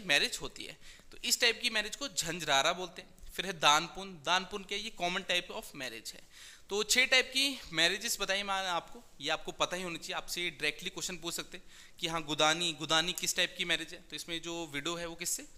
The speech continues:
जो उसका पति था जो मर गया, उसके भाई से शादी करती है। फिर ज-, घर जमाई है, इसमें लड़की के घर में सात साल रहना पड़ता है। जीण फूक में जो parents हैं उनका consent नहीं होता। झंझरारा में जो parents हैं उनका consent होता है, relatives का consent होता है। दान पुण्य क्या है? ये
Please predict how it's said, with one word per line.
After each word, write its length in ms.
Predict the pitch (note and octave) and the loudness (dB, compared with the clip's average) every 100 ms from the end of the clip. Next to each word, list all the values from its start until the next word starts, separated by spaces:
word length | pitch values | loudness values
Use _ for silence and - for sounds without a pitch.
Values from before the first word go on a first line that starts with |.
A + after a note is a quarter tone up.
| - | -14
जो 100 | C#3 | -10
उसका 220 | C#3+ D#3+ | -6 -4
पति 320 | D#3 D3+ - | -2 -2 -2
था 120 | F3 F3 | -4 -4
जो 120 | E3 | -2
मर 160 | D3+ | -2
गया, 160 | D3+ F3 | 0 -2
उसके 180 | F#3+ B3 | -4 -6
भाई 220 | F3 C#3 | -4 -4
से 160 | - C4+ | -2 -2
शादी 300 | - C3 B2 | -2 -4 -6
करती 280 | B2 - D3 | -14 -14 -14
है। 160 | C3 - - - - | -14 -14 -18 -18 -6
फिर 120 | E3+ | -6
ज-, 460 | C#3+ B2 - - D#3+ | -6 -12 -14 -14 0
घर 160 | F3 | 2
जमाई 360 | F3+ F3 F3+ F3+ | 4 2 2 2
है, 160 | F3+ F3+ | 0 -2
इसमें 480 | D3 F3+ F3+ F#3 | -2 0 2 2
लड़की 360 | D#3+ D3+ E3 E3+ | 2 0 2 -2
के 60 | D#3 | 0
घर 100 | D#3 | -2
में 120 | E3+ | -2
सात 300 | - D3 - | 2 2 2
साल 120 | E3 | -2
रहना 200 | E3 D#3+ | -2 -4
पड़ता 240 | D#3 D3+ | -8 -6
है। 80 | D#3+ | -6
जीण 200 | D3+ E3+ | -2 -4
फूक 240 | F3 F3 F#3 | -2 -6 -6
में 240 | F#3+ E3 | -12 -10
जो 80 | D3+ | -6
parents 400 | - D3+ D#3+ F#3 | 2 4 4 -2
हैं 60 | |
उनका 140 | E3+ E3 | -4 -4
consent 460 | D#3+ D3 E3+ D#3+ | -4 -4 -4 -4
नहीं 160 | D#3 E3 | -2 -4
होता। 360 | E3 D#3+ D#3+ - - - C3 | -4 -8 -10 -12 -18 -14 -2
झंझरारा 580 | E3+ F3+ F3 F3+ F#3+ | 0 2 6 6 4
में 120 | G3+ B3 - | -2 -8 -10
जो 100 | D3 | -8
parents 440 | - D#3 E3+ F3 | 4 6 6 2
हैं 140 | A#3 B3 | -6 -8
उनका 180 | D3+ F#3+ | -4 -4
consent 400 | F3 D3+ F3+ E3 | -2 -2 -4 -4
होता 160 | F3 | -6
है, 60 | F#3+ | -6
relatives 360 | D#3 D#3 E3+ | -6 -6 -6
का 80 | - | -8
consent 420 | A3+ - - C4 - | -6 -6 -4 -6 -8
होता 200 | C3+ C#3 | -12 -12
है। 140 | D3+ - - - - | -12 -18 -20 -20 -6
दान 280 | C#3 E3+ G3+ | 8 8 8
पुण्य 140 | G#3+ G#3+ | 0 -2
क्या 120 | A#3 | -2
है? 80 | |
ये 80 | C4+ | -2